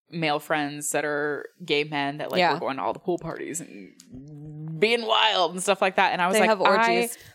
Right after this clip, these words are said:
Speaker 1: yeah. And I was like, "I do not care what you do or who
Speaker 2: Mm-hmm.
Speaker 1: you do or how many people you do at any given time, as long as you're being safe about it." Because the last thing I want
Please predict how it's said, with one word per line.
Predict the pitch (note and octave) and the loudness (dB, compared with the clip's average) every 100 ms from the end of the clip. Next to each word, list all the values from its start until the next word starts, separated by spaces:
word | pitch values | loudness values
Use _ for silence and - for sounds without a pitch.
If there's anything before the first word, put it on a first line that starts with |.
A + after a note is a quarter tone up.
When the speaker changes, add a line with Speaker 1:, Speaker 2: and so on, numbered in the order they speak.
| _ | _
Speaker 1:
yeah. | F4+ D#4 | 2 4
And | A3 | 4
I | |
was | B3+ | 2
like, | A#3+ - | 2 2
"I | A3 A#3 | 2 2
do | A3 A3+ | 0 0
not | A3+ - | 0 0
care | - F3 D#3+ A3 D4+ | 0 4 4 4 2
what | G#3 F3+ | 2 2
you | F#3+ C4+ | 4 0
do | A#3+ D#3 D#3+ G#3+ | 0 2 2 2
or | F3 | 0
who | D#3 | 2
Speaker 2:
Mm-hmm. | E3+ | 2
Speaker 1:
you | F#3 B3 | 2 0
do | D#3+ D3+ D#3+ | 2 4 4
or | E3 | 2
how | E3 D3+ | 0 2
many | A#3+ F4 | 4 4
people | A3+ F#3 E3 | 4 2 2
you | D#3 D#3+ | 2 4
do | D3 | 4
at | G#3+ | 4
any | - B3+ | 2 0
given | A3+ G3+ | 0 -2
time, | F#3+ G#3+ F#3 F3+ A3 - - | 0 2 2 2 -2 -6 -8
as | G3 | -4
long | F#3+ | -2
as | F#3 | -2
you're | |
being | E3+ D3+ | -4 -2
safe | - - | 0 0
about | - - | 0 -2
it." | - - _ _ _ - | -2 -6 _ _ _ 2
Because | F#3 F#3 | 2 4
the | |
last | F3+ G3 - | 4 2 2
thing | F#3+ | -2
I | F3+ | -2
want | F3+ C3+ C#3+ G3 | -2 -2 -2 -4